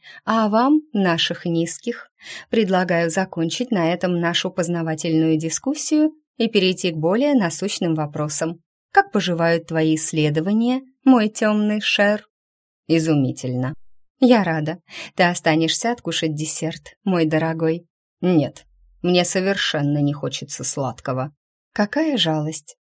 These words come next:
Тогда уж будь добр, верни слуг на место. Как тебе будет угодно. Приятного аппетита. Щелчком пальцев, уничтожив стул, на котором только что сидел, и выстроив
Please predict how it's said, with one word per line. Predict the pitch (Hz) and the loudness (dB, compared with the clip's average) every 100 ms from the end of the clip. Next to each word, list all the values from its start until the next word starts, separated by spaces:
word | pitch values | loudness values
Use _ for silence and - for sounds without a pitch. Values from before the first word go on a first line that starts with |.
| _ | _
Тогда | 190 175 170 175 | -2 -2 -2 -2
уж | 175 - - | -2 -4 -2
будь | 240 262 | 0 0
добр, | 156 139 151 - _ _ | 0 -2 -4 -10 _ _
верни | 233 294 311 339 | 2 6 6 4
слуг | - 170 160 | 0 -2 0
на | 170 160 | 0 4
место. | 156 151 - 170 175 _ _ _ _ - | 2 2 -4 -6 -6 _ _ _ _ -2
Как | 170 - | -2 0
тебе | 160 156 | 0 2
будет | 151 151 151 151 - | 2 0 0 -2 -4
угодно. | - 165 147 143 135 143 143 - _ _ | -4 -4 0 -2 0 0 -2 -8 _ _
Приятного | 196 175 151 139 156 143 139 | 2 4 4 2 0 2 0
аппетита. | 139 160 151 - - 127 - _ _ _ _ | -2 -6 -6 -10 -10 -14 -14 _ _ _ _
Щелчком | - 170 156 - 151 151 | -6 -4 -4 -2 -2 0
пальцев, | 151 147 - 147 _ _ _ | -2 -2 -6 -8 _ _ _
уничтожив | 180 175 170 - 156 151 | 0 0 -2 -2 -4 -2
стул, | - - 254 262 _ _ | -6 -2 -2 -2 _ _
на | 202 | -2
котором | 196 196 196 185 185 | -2 -2 0 0 -2
только | 185 180 180 | -4 -4 -8
что | - 180 | -8 -8
сидел, | - 185 170 175 175 _ _ _ | -6 -4 -2 -2 -4 _ _ _
и | 185 | 2
выстроив | 254 294 - 262 254 254 | 4 2 4 4 4 -2